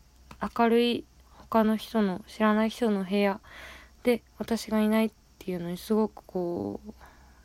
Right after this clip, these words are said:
う、なんだろう、ドキドキするんですよ。うーん。なんか双眼鏡も、うーん、なんだろう。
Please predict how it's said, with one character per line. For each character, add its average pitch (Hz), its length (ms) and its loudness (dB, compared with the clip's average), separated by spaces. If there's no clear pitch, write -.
う、 208 40 -6
な 202 120 0
ん 190 100 -4
だ 180 80 -8
ろ 190 80 -10
う、 - 40 -18
ド 226 120 -2
キ 214 140 -6
ド 196 80 0
キ 196 100 -8
す - 120 -10
る 180 100 -4
ん 180 60 -6
で 180 80 -8
す - 120 -16
よ。 196 140 -12
う 214 60 -4
ー - 20 -2
ん。 180 880 -8
な 233 80 -2
ん 220 60 -2
か 214 80 -4
双 269 140 -2
眼 311 320 4
鏡 302 280 4
も、 294 220 4
う 226 40 -6
ー - 20 -4
ん、 196 520 -8
な 214 160 2
ん 196 100 -2
だ 185 100 -10
ろ 196 100 -8
う。 202 80 -12